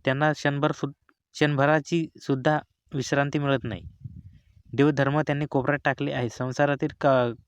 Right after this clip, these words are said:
कामपूर्तीसाठी जेव्हा हवे तेव्हा त्याचा उपयोग करतात. रात्रंदिवस कष्ट केले तर कुटुंबात समाधान होत नाही,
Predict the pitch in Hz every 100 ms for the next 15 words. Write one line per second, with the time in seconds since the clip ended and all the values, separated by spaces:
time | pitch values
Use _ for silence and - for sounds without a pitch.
0 | _ 131 143 139 143 135 156 147 139 156
1 | - _ _ _ _ - _ _ _ 120
2 | 131 147 127 135 143 143 143 143 143 135
3 | 143 - 127 - - _ _ _ _ _
4 | 123 120 151 151 151 - 143 - 139 147
5 | 151 147 139 143 147 139 131 143 131 -
6 | 120 95